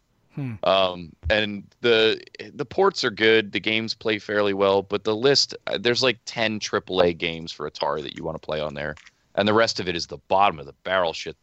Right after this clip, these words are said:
Speaker 2: A lot of sports games, I don't get it.
Speaker 1: Hmm.
Speaker 2: I wanted to play, um, Keystone Capers, and it's not on there. Like, Kaboom's not on there.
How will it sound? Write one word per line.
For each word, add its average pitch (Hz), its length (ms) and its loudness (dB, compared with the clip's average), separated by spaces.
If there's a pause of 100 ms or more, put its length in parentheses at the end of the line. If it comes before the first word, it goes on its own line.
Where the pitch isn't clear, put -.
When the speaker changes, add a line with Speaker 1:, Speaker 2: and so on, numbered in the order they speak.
(140)
Speaker 2:
A - 40 -10
lot 117 180 4
of - 80 -2
sports 120 400 -4
games, 123 560 -4 (360)
I 107 100 2
don't 82 140 -4
get 80 160 -8
it. 78 120 -12 (1040)
Speaker 1:
Hmm. 127 120 -6
Speaker 2:
I 127 80 4
wanted 135 240 0
to 107 60 -10
play, 110 360 0
um, 87 360 -2 (480)
Keystone 117 420 -2
Capers, 107 500 -6
and 107 80 -8
it's - 160 -10
not 104 200 4
on 101 200 2
there. 101 340 0
Like, 90 280 -2
Kaboom's 117 560 2
not 110 240 4
on 104 260 4
there. 101 340 2